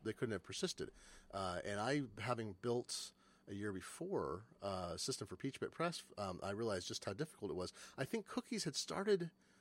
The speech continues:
we had cookies by ninety-six, but I think there were still issues about persistence and how people accepted them and a bunch of other stuff and browser compatibility.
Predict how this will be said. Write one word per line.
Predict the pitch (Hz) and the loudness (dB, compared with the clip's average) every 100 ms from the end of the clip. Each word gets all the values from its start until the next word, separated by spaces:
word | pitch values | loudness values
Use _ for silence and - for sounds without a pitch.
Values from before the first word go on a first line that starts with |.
| - - | -8 -2
we | 151 | 2
had | 247 269 | 2 2
cookies | - 220 165 131 | 2 2 2 4
by | 131 120 | 4 4
ninety-six, | 123 143 135 120 - 170 151 - | 4 2 2 2 4 4 2 0
but | 131 | 0
I | 143 | 2
think | 220 233 | 0 2
there | 208 | 0
were | 147 | 2
still | - 160 | 2 0
issues | - 160 185 131 | 0 0 2 4
about | 107 98 92 - - - - - | 6 4 4 -4 -14 -16 -16 -4
persistence | - - - 190 - 165 151 - | -2 0 0 0 4 4 4 0
and | 107 | 0
how | 113 | 0
people | 117 92 | 0 -2
accepted | 80 - 196 - 165 | -2 4 4 6 2
them | 147 135 | 4 2
and | 110 | 2
a | 80 | 0
bunch | - 220 - | 0 -2 0
of | 127 | 2
other | 104 95 | 2 2
stuff | 98 92 | 0 -2
and | 82 | -4
browser | - 139 180 175 | -2 0 2 0
compatibility. | 170 170 160 156 143 139 127 | -2 -2 -2 0 0 0 0